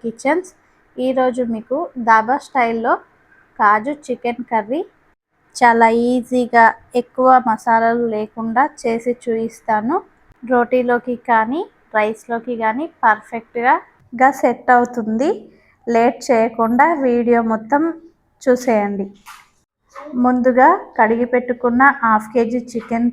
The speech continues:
తీసుకొని అందులోకి సరిపడినంత కారం, ఉప్పు, పసుపు, అల్లం. ఇప్పుడు ఒక నిమ్మకాయ తీసుకొని గింజలు లేకుండా నిమ్మకాయ రసం పిండేసుకొని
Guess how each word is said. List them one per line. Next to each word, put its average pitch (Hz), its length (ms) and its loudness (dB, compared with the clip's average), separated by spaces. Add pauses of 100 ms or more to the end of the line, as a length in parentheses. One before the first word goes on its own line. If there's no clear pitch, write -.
(100)
తీసుకొని 233 540 -4 (540)
అందులోకి 226 540 0 (100)
సరిపడినంత 226 720 0 (200)
కారం, 208 480 6 (280)
ఉప్పు, 233 340 -4 (600)
పసుపు, 208 420 0 (680)
అల్లం. 220 320 2 (1120)
ఇప్పుడు 254 300 -2 (480)
ఒక 233 80 -6 (140)
నిమ్మకాయ 240 440 -2 (140)
తీసుకొని 240 520 -6 (360)
గింజలు 240 480 -2
లేకుండా 220 480 -2 (920)
నిమ్మకాయ 247 520 -2
రసం 247 280 -4 (100)
పిండేసుకొని 226 800 -4